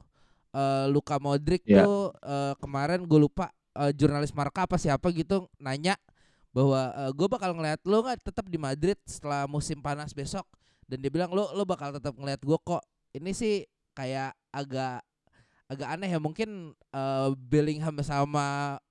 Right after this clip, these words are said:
Speaker 1: Modricnya kali ya yang akan dirotasi. Cuma gue kalau buat Madrid sih, eh, buat penyerangnya juga selain Harry Kane, Kylian Mbappe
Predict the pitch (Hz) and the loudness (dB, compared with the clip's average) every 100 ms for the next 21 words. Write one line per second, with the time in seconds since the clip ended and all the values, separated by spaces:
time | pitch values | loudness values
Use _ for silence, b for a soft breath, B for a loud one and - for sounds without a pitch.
0 | _ 151 151 147 165 - 208 151 143 135 | _ 0 2 0 -2 -4 -4 -2 -2 -2
1 | 131 127 139 135 139 131 - 135 139 135 | -4 -6 -8 -2 0 0 -4 -8 -8 -10
2 | 120 _ _ _ _ 175 196 185 233 - | -10 _ _ _ _ -4 0 0 -2 -2
3 | 170 156 151 151 147 135 139 160 208 - | 0 2 0 0 -4 -8 -4 -4 -4 -6
4 | 262 220 - _ _ _ 131 135 135 131 | -6 -6 -8 _ _ _ -8 -4 -2 2
5 | 131 - - 147 143 143 180 214 180 143 | 2 0 -6 -4 -2 -4 -4 -4 -2 -2
6 | 139 - _ _ _ _ _ - 165 156 | -2 -6 _ _ _ _ _ -6 -2 -2
7 | 160 170 214 - 147 165 156 - - _ | -2 -2 -4 -4 -6 -6 -12 -18 -20 _
8 | _ 196 196 202 185 185 | _ -4 -4 2 2 4